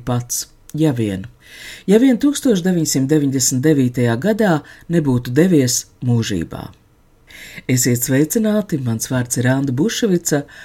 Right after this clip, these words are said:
un man jāatzīst, ka kādu laiku pat svārstījos, vai vispār veidot raidījumu Juru Kunnos piemiņai, lai arī Kunnos pat esmu satikusi, un man viņš atmiņā mūžam paliks kā viens no labestīgākajiem,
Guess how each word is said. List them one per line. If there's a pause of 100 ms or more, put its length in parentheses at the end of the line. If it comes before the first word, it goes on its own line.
(280)
un
man
jāatzīst,
ka
kādu
laiku
pat
svārstījos, (340)
vai
vispār
veidot
raidījumu
Juru
Kunnos
piemiņai, (360)
lai
arī
Kunnos
pat
esmu
satikusi, (240)
un
man
viņš
atmiņā
mūžam
paliks (220)
kā
viens
no
labestīgākajiem,